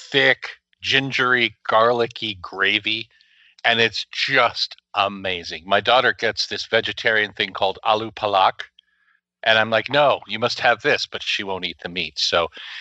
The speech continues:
if you've ever had it, it's kind of the equivalent of, uh, you know, if you ever have, like, a,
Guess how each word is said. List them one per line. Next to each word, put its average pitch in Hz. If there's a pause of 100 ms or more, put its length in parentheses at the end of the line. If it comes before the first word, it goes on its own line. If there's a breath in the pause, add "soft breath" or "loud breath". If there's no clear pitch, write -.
(140 loud breath)
if 147
you've 120
ever 147
had -
it, - (100)
it's 110 (120)
kind 165
of 143
the 120
equivalent 117
of, 101 (1200)
uh, -
you 165
know, 165
if 156
you 160
ever 165
have, 147
like, 123
a, 110